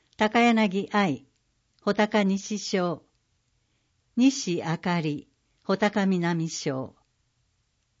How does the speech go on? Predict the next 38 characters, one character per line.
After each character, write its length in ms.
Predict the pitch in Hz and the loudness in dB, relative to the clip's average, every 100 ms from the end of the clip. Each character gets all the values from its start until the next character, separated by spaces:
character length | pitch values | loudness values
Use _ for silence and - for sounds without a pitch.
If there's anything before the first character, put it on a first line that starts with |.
| _ _ _ _ _ _ _ - | _ _ _ _ _ _ _ -2
チ 120 | 233 | 2
ャ 60 | 240 | 6
レ 120 | 294 | 6
ン 80 | 302 | 6
ジ 120 | 294 | 2
パ 160 | 285 | 0
フ 180 | 262 269 | 0 0
ォ 40 | 247 | 2
ー 20 | |
マ 180 | 180 156 | 2 0
ン 60 | 151 | -2
ス、 380 | - 151 - - _ _ _ | -8 -10 -10 -12 _ _ _
リ 140 | 214 208 | -2 2
ト 180 | 254 254 | 2 6
ル 120 | 240 | 8
エ 180 | 220 214 | 8 8
ア 40 | |
ロ 140 | 214 208 | 6 2
ビ 160 | 202 | 0
ク 180 | 196 160 | -4 -10
ス、 300 | - - 117 _ _ _ - | -10 -12 -14 _ _ _ -2
二 280 | 202 214 143 | 2 4 2
位。 120 | - _ _ _ _ _ _ _ _ _ _ _ - | -4 _ _ _ _ _ _ _ _ _ _ _ 2
矢 180 | 262 | 4
口 320 | 247 202 - 156 | 4 0 -2 -8
小 140 | 151 | -8
春、 520 | 139 156 143 139 - _ _ _ _ _ | -4 -4 -2 -4 -8 _ _ _ _ _
穂 160 | - 196 | -4 0
高 260 | 214 214 | 2 4
西 360 | 202 202 - 202 | 2 0 -2 -6
小。 500 | - 196 170 160 - _ _ _ _ _ _ _ _ - | -4 -2 -2 -4 -8 _ _ _ _ _ _ _ _ -6
上 320 | - 208 240 | 2 4 4
島 380 | 240 240 220 202 | 4 2 4 0
明、 260 | 196 - - _ _ _ | -2 -8 -12 _ _ _
穂 160 | - 196 | -2 2
高 280 | 220 220 214 | 2 4 4
南 440 | 208 202 196 202 | 4 2 0 -2
小。 440 | - 185 170 151 | -2 -2 -2 -4